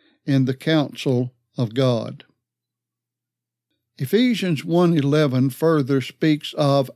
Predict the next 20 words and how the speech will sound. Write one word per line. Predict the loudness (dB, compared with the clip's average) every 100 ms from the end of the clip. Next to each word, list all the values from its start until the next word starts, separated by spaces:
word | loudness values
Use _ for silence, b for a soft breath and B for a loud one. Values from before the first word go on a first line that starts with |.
| -2
our | 0 2 2 0 -6 _ _
predestination | 0 2 2 0 -2 -2 0 2 0 -2 -2
being | 0 2 2 2
according | -2 -2 0 2 0 0
to | -2
the | -2 -4
purpose | -2 -2 -2 -6 -4
of | -2
him | 2 2 4
who | 2 2
worketh | 0 -2 -4 -2
all | 0 2 2
things | 0 0 2 2 0 -4 _ _ _ _
after | 0 0 0 -4
the | -4
counsel | -2 0 0 -2 -2 0
of |
his | 2 0 0
will. | 0 0 0 -6 -12 _ _ _ _ _ _ _ _ _ _ _ _ _ _ _
However, | -2 0 0 0 0 0 0 -4